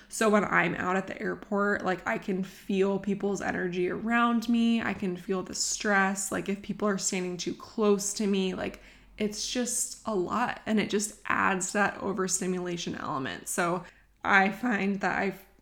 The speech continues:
I get very annoyed and agitated, and I find myself complaining, which I know is not beneficial to my travel.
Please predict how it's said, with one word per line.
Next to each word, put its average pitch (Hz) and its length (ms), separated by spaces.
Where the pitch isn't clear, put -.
I 185 200
get 180 240
very 185 380
annoyed 190 480
and 190 120
agitated, 190 720
and 185 120
I 175 80
find 180 240
myself 185 420
complaining, 190 680
which 190 180
I 185 100
know 185 380
is 180 160
not 185 480
beneficial 190 840
to 180 680
my 190 160
travel. - 580